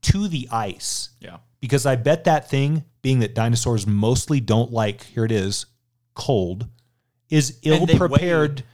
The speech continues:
Speaker 2: like, ten tons.
Speaker 1: <laughs> ill-prepared to chase you across the ice.
Speaker 2: Yeah.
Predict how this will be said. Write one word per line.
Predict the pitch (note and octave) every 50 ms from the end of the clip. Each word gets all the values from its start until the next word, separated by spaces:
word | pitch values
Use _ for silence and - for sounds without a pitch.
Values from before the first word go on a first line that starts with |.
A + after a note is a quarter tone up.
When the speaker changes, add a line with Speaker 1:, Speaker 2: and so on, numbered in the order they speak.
| _ _ _
Speaker 2:
like, | - B2 B2 A#2+ - -
ten | - - G#3 A3 G3+ F#3
tons. | - - A#3+ C4 A#3+ F3+ D3 E3+ G#3+ G#3 - - _ _ _ _ _ -
Speaker 1:
<laughs> | - - - - - -
ill-prepared | C#3+ C#3 D3+ - - E3+ C#3+ - D#3 D#3 D#3 D3 -
to | C#3+
chase | - - - F#3 G#3 G3 - -
you | D#3 C#3
across | C3+ - - B2 G#2+ G#2+ - -
the | D3 C#3+ C#3+
ice. | C3+ G#2+ - - - - - -
Speaker 2:
Yeah. | - G#2 G2